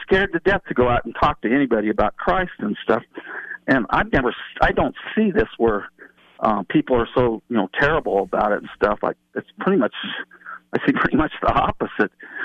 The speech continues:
But most people don't know that, so they'll, they'll never, you know, know that, or they won't. You know, you, you're not gonna learn techniques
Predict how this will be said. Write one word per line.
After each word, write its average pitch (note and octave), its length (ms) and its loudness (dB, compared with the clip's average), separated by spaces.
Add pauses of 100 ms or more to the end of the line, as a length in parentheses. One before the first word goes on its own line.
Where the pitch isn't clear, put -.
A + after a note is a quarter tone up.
(200)
But - 180 2 (500)
most E3+ 240 2
people F#3 180 -2
don't B2+ 260 2
know D#3+ 240 2
that, A2 240 0 (140)
so B2 240 2 (480)
they'll, C3+ 180 2 (120)
they'll C3 120 2
never, C3+ 420 2 (340)
you C3 100 0
know, - 140 -2 (140)
know E3+ 240 2
that, - 340 0
or C3 240 2
they D3 100 2
won't. D#3 240 2 (580)
You C3+ 120 2
know, B2 140 2
you, A#2 260 -2
you're C3 160 2
not D3 160 0
gonna B2 160 2
learn B2+ 160 0 (100)
techniques B2+ 440 0